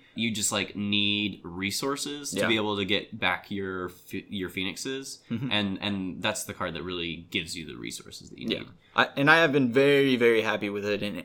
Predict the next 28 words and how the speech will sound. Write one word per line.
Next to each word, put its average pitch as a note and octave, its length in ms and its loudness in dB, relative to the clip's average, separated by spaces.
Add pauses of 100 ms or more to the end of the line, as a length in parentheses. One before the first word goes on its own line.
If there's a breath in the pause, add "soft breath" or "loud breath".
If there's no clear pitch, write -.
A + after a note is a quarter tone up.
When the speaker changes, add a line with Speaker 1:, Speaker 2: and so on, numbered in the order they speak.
Speaker 2:
any G#2+ 300 0
slow F#2+ 280 -2
matchup. F2+ 440 -4
Speaker 1:
Mm-hmm. - 80 -10 (200)
Speaker 2:
And - 80 -6
Speaker 1:
Yeah. C3+ 60 4
Speaker 2:
it's D3 80 4
also F3 220 6
an B2+ 120 2
easy A2+ 220 0
board G#2 300 0
out F#2+ 180 -2
in G2+ 100 -6
the F#2 80 -4
aggressive F#2 360 -2
matchups. - 380 -8
So - 120 -2
Speaker 1:
And G3 80 4
it's G3+ 100 2
Speaker 2:
it's - 40 2
Speaker 1:
just G3 140 2
so A#3+ 140 4
easy G3+ 360 0
to, C#3 260 2
like, G#2 260 0
mill G#2+ 420 2
if - 180 -6
you, G#2 220 -4